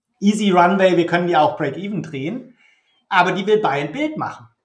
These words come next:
Die sagen halt, jetzt kommt langsam, bisher war es das auch noch nicht, weil der M and A-Markt ist auch noch nicht wirklich günstig, aber wir gehen davon aus,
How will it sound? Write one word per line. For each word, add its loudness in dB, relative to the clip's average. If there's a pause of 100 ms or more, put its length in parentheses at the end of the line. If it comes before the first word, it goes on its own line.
(160)
Die -4
sagen 0
halt, -2 (300)
jetzt -2 (340)
kommt -6
langsam, -2
bisher -6
war 0
es -10
das -12
auch 0
noch -4
nicht, -10 (240)
weil -4
der -2
M -6
and -6
A-Markt 0
ist -8
auch 0
noch -4
nicht -4
wirklich -4
günstig, -10
aber -2
wir -2
gehen 0
davon -4
aus, 0